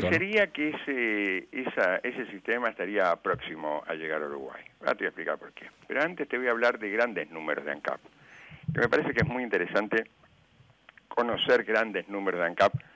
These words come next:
Speaker 2: para poder entender en dónde se está parado, ¿no? Eh, esto es, eh, estos números son todas aproximaciones, los números que te voy a dar, no son exactos, porque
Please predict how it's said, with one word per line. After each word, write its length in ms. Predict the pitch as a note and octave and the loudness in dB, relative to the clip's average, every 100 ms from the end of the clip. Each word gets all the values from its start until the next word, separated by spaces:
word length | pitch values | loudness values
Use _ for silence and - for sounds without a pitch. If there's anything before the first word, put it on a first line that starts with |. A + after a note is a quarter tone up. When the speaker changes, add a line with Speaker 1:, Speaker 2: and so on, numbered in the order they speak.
| - - _ _ _ - _ | -20 -20 _ _ _ -20 _
Speaker 2:
para 240 | G#2 G#2 G2 | 6 8 6
poder 260 | F#2 G2+ | 4 2
entender 600 | A2 G2+ G2+ G2+ G#2 A2+ _ _ _ - | 2 0 0 4 4 4 _ _ _ -12
en 140 | F2+ | -2
dónde 220 | G#2 G2+ D2 | 0 2 -2
se 60 | E2+ | -4
está 160 | E2+ | -4
parado, 340 | - C#2 - C#2+ | -4 -8 -10 -6
¿no? 220 | F#2+ A#2+ - - _ _ _ _ - - - - - - - - - _ _ _ - | -4 -4 -10 -20 _ _ _ _ -20 -10 -10 -10 -16 -20 -20 -20 -20 _ _ _ 0
Eh, 240 | A2+ A2 - _ _ _ _ _ _ _ _ _ _ _ - | 2 2 0 _ _ _ _ _ _ _ _ _ _ _ -12
esto 320 | C#3 D#3 C#3+ | -6 -2 0
es, 140 | C3+ - | 0 0
eh, 520 | A2+ G#2 G2 F#2 F#2+ B2+ | 2 4 4 2 0 -4
estos 220 | - B2 | -2 0
números 360 | C3 C#3+ C#3 A#2+ - | 0 0 0 0 0
son 300 | B2 B2 A#2 | 0 -2 -2
todas 240 | B2+ A#2 A2 | 2 2 0
aproximaciones, 800 | - F#2 G2 F2+ D#2+ A2 F2+ D#2+ | -2 -2 -4 -4 -2 0 0 -2
los 120 | D#2+ | -4
números 280 | F2+ E2+ D#2+ | -4 -4 -4
que 80 | D#2 | -4
te 80 | D#2 | -2
voy 140 | E2 | 0
a 80 | E2 | 2
dar, 240 | E2+ E2 | 4 2
no 120 | F2+ F2+ | -2 -6
son 140 | G#2 G#2 | -4 -6
exactos, 840 | - - - F#2+ - - E2 F#2 - _ - - - - _ _ | -2 2 6 6 4 2 2 2 -2 _ -20 -20 -20 -20 _ _
porque 1200 | - F#2+ G2 - A2 G#2 G2+ G2 G2 F#2+ F2+ E2+ | -4 -2 -2 0 4 6 6 6 6 6 4 2